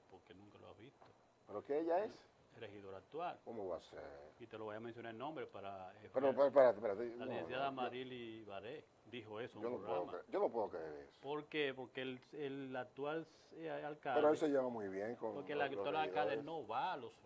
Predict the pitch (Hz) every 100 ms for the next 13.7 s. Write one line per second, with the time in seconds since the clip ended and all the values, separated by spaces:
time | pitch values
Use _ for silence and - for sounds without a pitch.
0 | 104 95 95 - - - 95 - 120 143
1 | 90 - _ - - _ _ _ - 98
2 | 113 143 117 131 120 143 131 131 98 90
3 | 143 170 180 - 147 160 117 123 135 98
4 | 113 117 - 110 113 107 104 104 104 101
5 | 101 101 104 101 95 104 - 110 117 147
6 | 160 160 156 147 131 135 135 143 156 156
7 | 151 139 131 127 147 143 135 131 131 131
8 | 123 117 117 - 135 135 127 113 120 123
9 | 123 165 123 113 139 147 131 113 113 113
10 | 110 104 98 87 90 - 127 120 131 147
11 | 143 127 123 110 120 117 143 139 120 -
12 | 131 127 110 131 139 123 117 113 113 104
13 | 104 98 98 98 90 117 196